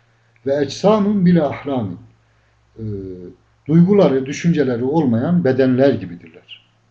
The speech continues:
Ecsamun bila ahlamin. Burası önemli bir ifade, bir benzetme burası.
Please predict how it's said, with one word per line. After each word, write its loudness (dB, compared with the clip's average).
Ecsamun -2
bila -2
ahlamin. -14
Burası -10
önemli -4
bir -20
ifade, -14
bir -16
benzetme -10
burası. -18